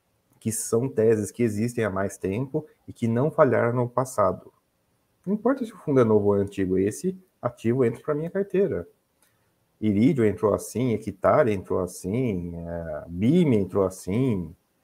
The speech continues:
ativos assim, é, ativos agora os super ilíquidos, que aí eu não vou nem comentar porque senão o pessoal vai fazer besteira mesmo,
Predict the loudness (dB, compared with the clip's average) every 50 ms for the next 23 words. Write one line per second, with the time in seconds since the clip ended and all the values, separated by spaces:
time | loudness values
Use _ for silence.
0 | _ _ _ _ _ _ _ _ -2 -2 -2 -2 -4 0 2 2 2 2 2 2
1 | 2 2 2 0 -2 -6 -4 -2 -2 -2 -4 -4 -8 _ _ _ _ _ _ _
2 | -2 2 4 4 4 4 2 2 0 0 2 2 2 2 2 2 4 8 10 10
3 | 12 10 8 6 4 0 0 0 0 2 4 6 6 8 6 8 8 6 6 6
4 | 6 4 2 -2 -8 -8 0 4 4 4 6 4 2 4 4 4 4 4 2 2
5 | 0 2 4 4 2 2 0 -4 -4 -2 -2 0 0 2 2 4 4 4 4 2
6 | 0 2 0 0 2 2 2 2 2 2 2 2 2 2 2 2 -2 -6